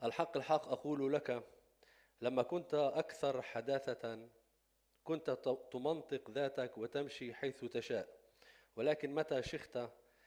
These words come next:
فإنك تمد يدك وآخر يمنطقك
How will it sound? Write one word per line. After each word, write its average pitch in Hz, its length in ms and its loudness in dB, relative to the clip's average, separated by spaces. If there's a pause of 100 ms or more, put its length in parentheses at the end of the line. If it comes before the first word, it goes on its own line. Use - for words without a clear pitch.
(680)
فإنك 151 380 6
تمد 147 460 2
يدك 135 580 2 (260)
وآخر 127 720 4 (120)
يمنطقك 117 800 -4